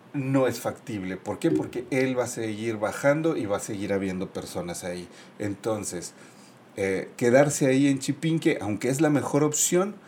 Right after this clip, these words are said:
realmente es lo peor que le puede pasar al oso, porque seguramente va a agredir a alguien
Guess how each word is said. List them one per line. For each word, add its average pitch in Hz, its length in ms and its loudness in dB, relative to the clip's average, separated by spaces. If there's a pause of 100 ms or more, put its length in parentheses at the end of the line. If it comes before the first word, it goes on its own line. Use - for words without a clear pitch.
(280)
realmente 110 680 -2
es - 160 -12
lo 110 200 -6
peor 98 400 -2
que 104 100 -6
le 101 100 -4
puede 92 240 -4
pasar 98 340 -2
al 117 160 2
oso, 139 400 -2
porque 101 380 -12
seguramente 139 1200 0 (1080)
va 107 380 2 (440)
a 92 680 0 (120)
agredir 101 600 -2
a 120 100 4
alguien 147 440 0